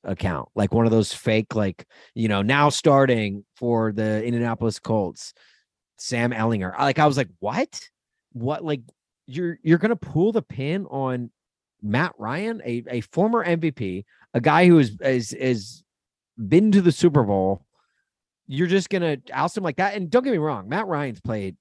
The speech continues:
like crap this, this season. In fact, I think I, I'm, I'm pining, we'll, we'll talk about this later on when, um, we, we talk about the stadium renderings. But I think the Titans need to have,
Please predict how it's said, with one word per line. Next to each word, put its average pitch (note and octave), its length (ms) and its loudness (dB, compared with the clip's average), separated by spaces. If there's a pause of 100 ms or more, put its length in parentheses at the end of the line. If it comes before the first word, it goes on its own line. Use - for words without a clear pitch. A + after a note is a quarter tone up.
like G2 200 -12
crap A2 400 -2
this, - 380 -8 (140)
this G2+ 160 -4
season. E2 420 -6
In A#2+ 140 0
fact, E3 240 4 (260)
I A#3+ 240 4
think C3+ 380 2 (240)
I, C#3 100 0 (100)
I'm, F#3+ 400 2
I'm E3 300 0
pining, D#3+ 320 0
we'll, D3 200 -2
we'll D3 140 -2
talk C#3+ 200 -2
about C#3 160 -4
this C3 180 -6
later B2+ 260 -2
on B2 300 -6 (120)
when, A2+ 460 -4
um, G2 380 -4
we, G2+ 240 -4
we G2+ 160 -8
talk G#2+ 220 -4
about G2 280 -4 (460)
the G#2 300 -2
stadium A#2 540 0
renderings. F2 580 -6 (360)
But A#2 120 4
I D3 160 6
think A3 240 6
the E3+ 80 2
Titans D3 560 0
need C3 180 0
to B2+ 160 2
have, A#2 500 -2